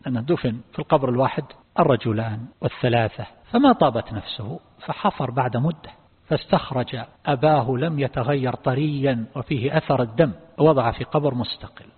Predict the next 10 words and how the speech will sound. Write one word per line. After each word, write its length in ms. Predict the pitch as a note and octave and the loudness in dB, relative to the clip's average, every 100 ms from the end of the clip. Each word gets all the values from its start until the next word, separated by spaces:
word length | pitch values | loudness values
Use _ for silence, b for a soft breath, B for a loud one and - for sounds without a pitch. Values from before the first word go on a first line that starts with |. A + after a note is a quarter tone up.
| _ | _
وأجريت 640 | D3+ G#3 F3 F#3 F#3 F#3 - - _ | 4 4 6 4 4 2 -2 -20 _
عين 440 | D3 C3+ G3+ G#3+ G3+ | 0 2 2 2 0
في 240 | - E3+ | -2 -2
زمن 280 | C3+ F#3 E3+ | 4 6 6
معاوية 580 | D3 C3 C3 A2+ A2 C3 - - C#3+ | 4 4 4 2 -2 -4 -10 -2 0
رضي 160 | C3+ | 2
الله 280 | B2 G2+ A2 | 2 2 0
عنه، 180 | A2 D#3+ - _ - | -2 -4 -8 _ -8
يعني 160 | C3 | -2
بعد 240 | B2 C3+ | 4 4